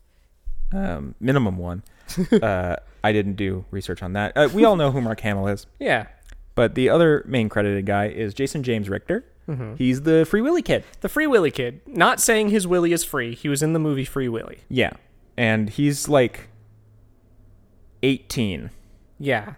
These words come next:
Speaker 2: Th-,
Speaker 1: In
Speaker 2: this
Speaker 1: this.
Speaker 2: looks very similar age to Free Willy. Were they around the same time?
Speaker 1: No, he looks way, way older.
Speaker 2: Way older? Okay. I, I can't.
Speaker 1: Yeah.
Speaker 2: I can't tell age. I'm, I'm
Speaker 1: He,
Speaker 2: bad
Speaker 1: he
Speaker 2: at that
Speaker 1: looks
Speaker 2: stuff.
Speaker 1: like that brief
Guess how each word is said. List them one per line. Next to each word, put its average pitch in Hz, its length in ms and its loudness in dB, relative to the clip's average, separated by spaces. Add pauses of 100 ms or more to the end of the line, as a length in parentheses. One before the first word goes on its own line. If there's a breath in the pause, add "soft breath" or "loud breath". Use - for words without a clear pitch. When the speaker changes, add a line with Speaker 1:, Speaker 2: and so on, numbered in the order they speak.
Speaker 2:
Th-, 123 120 2
Speaker 1:
In 107 100 2
Speaker 2:
this 269 140 2
Speaker 1:
this. - 60 -2
Speaker 2:
looks 247 160 -4
very 185 260 2
similar 160 320 -2
age 131 300 -6
to - 80 -20
Free - 200 -18
Willy. 127 420 -16
Were 165 120 -6
they 175 120 -2
around 180 240 -2
the 180 60 -4
same 175 240 -4
time? 147 180 2
Speaker 1:
No, 120 280 8
he 127 160 4
looks 127 180 4
way, 110 380 2
way 104 220 2
older. 98 260 -2
Speaker 2:
Way 220 100 0
older? 226 400 0 (220)
Okay. 113 340 -12 (120)
I, 143 260 -8
I 135 100 -8
can't. 113 340 -14 (320)
Speaker 1:
Yeah. 110 260 2
Speaker 2:
I 185 40 4
can't 220 260 0
tell 190 200 2
age. 127 200 -4
I'm, 156 220 -6
I'm 156 160 4
Speaker 1:
He, 151 60 4
Speaker 2:
bad 139 160 0
Speaker 1:
he 175 80 4
Speaker 2:
at 170 60 2
that 160 60 2
Speaker 1:
looks 202 200 4
Speaker 2:
stuff. - 60 -8
Speaker 1:
like 214 220 -2
that 165 320 -4 (720)
brief 135 560 0